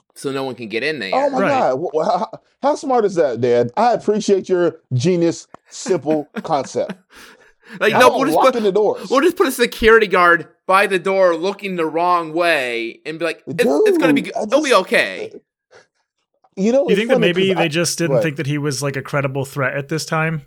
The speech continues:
Speaker 3: and that's why they're only at, like, security level three? I mean, I don't know how
Speaker 2: I
Speaker 3: many security levels they have,
Speaker 2: I
Speaker 3: but
Speaker 2: don't know.
Speaker 3: maybe
Speaker 2: Yeah,
Speaker 3: they
Speaker 2: I
Speaker 3: just
Speaker 2: don't
Speaker 3: thought
Speaker 2: know.
Speaker 3: it's not that big a deal right now.
Speaker 2: I don't know. With the, the Doctor Adams did say that he was, uh, very, uh, potentially violent. So that
Speaker 3: Yeah.
Speaker 2: shoulda,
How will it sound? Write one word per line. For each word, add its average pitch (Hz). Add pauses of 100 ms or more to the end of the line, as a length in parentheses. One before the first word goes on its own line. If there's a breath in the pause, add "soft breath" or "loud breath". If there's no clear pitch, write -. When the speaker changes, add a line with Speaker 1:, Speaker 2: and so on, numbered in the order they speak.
Speaker 3:
and 143
that's 127
why 135
they're 131
only 131
at, 131
like, 127
security 131
level 127
three? 135
I 170
mean, 160
I 165
don't 165
know 160
how 165
Speaker 2:
I -
Speaker 3:
many 151
security 147
levels 127
they 131
have, 113
Speaker 2:
I 110
Speaker 3:
but 135
Speaker 2:
don't 165
know. 165
Speaker 3:
maybe 156
Speaker 2:
Yeah, 131
Speaker 3:
they 113
Speaker 2:
I 127
Speaker 3:
just 131
Speaker 2:
don't -
Speaker 3:
thought 160
Speaker 2:
know. 135
Speaker 3:
it's 123
not 139
that 127
big 131
a -
deal 135
right 156
now. 156 (380)
Speaker 2:
I 143
don't 160
know. 196
With 147 (120)
the, 151
the 139
Doctor 185
Adams 156
did 156
say 180
that 135 (240)
he 139
was, 135
uh, 123
very, 139 (140)
uh, 135
potentially 143
violent. 123 (440)
So 139
that 135
Speaker 3:
Yeah. 165
Speaker 2:
shoulda, 143